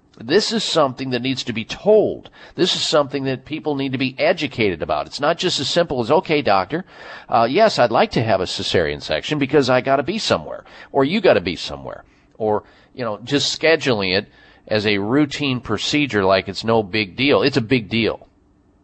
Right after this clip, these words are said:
It's a big deal. This activation of the baby coming through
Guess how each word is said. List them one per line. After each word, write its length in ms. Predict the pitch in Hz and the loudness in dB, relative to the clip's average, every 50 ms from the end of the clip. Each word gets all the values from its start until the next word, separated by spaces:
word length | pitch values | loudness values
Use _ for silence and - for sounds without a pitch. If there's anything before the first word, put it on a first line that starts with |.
| _ - | _ -6
It's 240 | - 139 139 135 - | -2 0 0 2 2
a 60 | 127 | 0
big 340 | 104 95 - 135 131 113 - | 0 0 0 0 0 0 -4
deal. 360 | - 92 80 69 60 - - _ _ _ _ _ _ | -8 -10 -8 -8 -10 -10 -12 _ _ _ _ _ _
This 320 | - 95 123 170 - - - | -6 -2 -2 -2 -2 0 0
activation 960 | 147 160 170 170 - 151 131 110 120 131 135 139 131 - - 98 87 73 - - _ _ _ - - _ - - - - _ _ - | 0 0 0 -2 -4 -6 -4 -2 0 0 0 0 -2 -4 -6 -6 -8 -8 -12 -18 _ _ _ -20 -20 _ -20 -20 -20 -20 _ _ -2
of 320 | - 104 127 147 147 131 | 2 4 4 4 2 -2
the 80 | 123 104 | -6 -2
baby 440 | 90 117 123 127 131 123 98 71 | 0 2 2 2 2 0 -4 -8
coming 360 | - - - 120 123 131 127 117 | -14 -6 -2 0 0 0 0 -2
through 500 | - - - 127 127 110 95 87 87 | -6 -8 -6 -4 -4 -2 -4 -4 -8